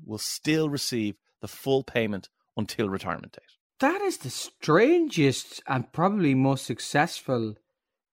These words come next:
Speaker 2: reduction of employees. Uh, did it, it, it probably went amazingly well, did it?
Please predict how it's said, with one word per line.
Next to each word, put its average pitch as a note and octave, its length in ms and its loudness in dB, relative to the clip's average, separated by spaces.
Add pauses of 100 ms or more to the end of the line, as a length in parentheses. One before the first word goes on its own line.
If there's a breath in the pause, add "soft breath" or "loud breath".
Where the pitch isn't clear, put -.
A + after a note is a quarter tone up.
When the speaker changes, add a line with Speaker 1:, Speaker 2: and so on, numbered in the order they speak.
(240)
Speaker 2:
reduction B2 600 0
of A#2 80 -2
employees. A2+ 960 -2
Uh, C3+ 60 -4
did D#3+ 220 -2
it, F3 220 -6
it, C#3+ 200 2
it D3 180 2
probably D#3 240 6
went C#3 220 4
amazingly C3 680 4
well, A2+ 280 0
did G#2 160 -8
it? E3 120 -4